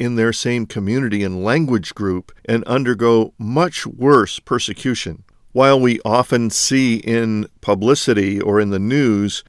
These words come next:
stories of those who have been persecuted publicly, usually they're men, what we haven't seen is the many women, perhaps thousands, maybe even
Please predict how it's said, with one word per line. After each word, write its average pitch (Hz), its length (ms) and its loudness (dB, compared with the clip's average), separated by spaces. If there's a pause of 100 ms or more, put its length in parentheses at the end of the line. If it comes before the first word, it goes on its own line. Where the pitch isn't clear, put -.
(300)
stories 123 800 2
of 104 280 -2
those 113 380 4
who 117 140 2
have 98 200 2
been 117 280 -2
persecuted 110 880 -2 (360)
publicly, 110 800 2
usually 123 520 2
they're 101 200 0
men, 98 460 0 (160)
what - 160 -4
we 135 140 0
haven't 165 500 -4
seen 104 540 -2
is 107 240 -2
the 101 320 -2
many 143 480 0
women, 117 500 -4 (140)
perhaps 156 720 -4
thousands, 135 840 -4 (200)
maybe 156 440 -4
even 123 380 -4